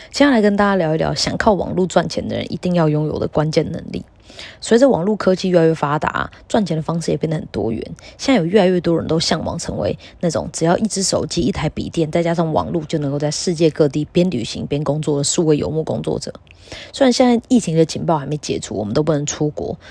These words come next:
但是透过网络来工作和赚钱，确实能够为我们实现 location independent，这种不受地点限制、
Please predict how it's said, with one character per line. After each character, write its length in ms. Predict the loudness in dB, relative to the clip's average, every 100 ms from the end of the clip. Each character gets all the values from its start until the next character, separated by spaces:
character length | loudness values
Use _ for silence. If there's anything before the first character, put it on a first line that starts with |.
| -4
但 140 | 0
是 80 | 2
透 140 | 2 4
过 100 | 6
网 200 | 4 2
络 240 | 2 4
来 180 | 2 2
工 260 | 0 0 2
作 260 | 0 -2 -4 -16 -20 -2
和 160 | 0
赚 200 | 2 0
钱， 240 | -2 -6 2
确 120 | 4
实 140 | 4 2
能 120 | 2
够 120 | 4
为 160 | 6 4
我 60 |
们 140 | 4 -2
实 180 | -4 -4
现 240 | -4 -2
location 460 | -2 0 0 0 -4
independent， 760 | -4 -4 -2 -2 -2 -8 -10 -20 -20 -20 -10 2
这 120 | 2
种 140 | 2 -8
不 140 | -4 -2
受 300 | 2 2 2 -4 -2
地 100 | -2
点 160 | 0
限 200 | 2 2
制、 240 | 0 -6